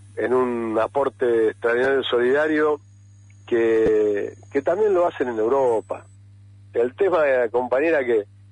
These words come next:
en Europa no, lo-, los que tienen grandes fortunas no están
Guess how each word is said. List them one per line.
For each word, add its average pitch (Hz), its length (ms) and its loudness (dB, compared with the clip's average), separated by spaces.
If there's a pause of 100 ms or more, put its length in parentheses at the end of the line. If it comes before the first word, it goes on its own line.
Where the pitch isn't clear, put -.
(580)
en 117 160 -4
Europa 151 380 2
no, 120 600 0 (540)
lo-, - 260 -4
los - 140 0
que 127 120 -2
tienen 147 220 0
grandes 147 280 0
fortunas 139 380 0
no 127 80 0
están 120 680 -4